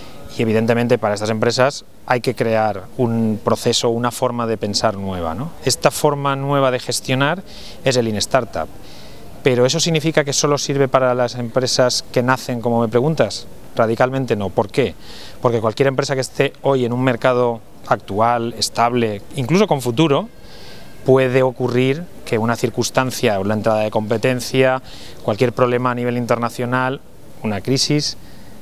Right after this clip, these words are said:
cambie radicalmente las reglas de juego. Las tendencias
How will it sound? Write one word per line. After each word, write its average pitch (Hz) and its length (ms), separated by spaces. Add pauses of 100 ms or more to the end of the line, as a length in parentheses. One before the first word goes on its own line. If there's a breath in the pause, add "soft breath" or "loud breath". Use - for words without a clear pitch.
(140)
cambie 131 420
radicalmente 123 720
las 117 160
reglas 120 300
de 113 60
juego. 107 380 (460)
Las 110 180
tendencias 131 760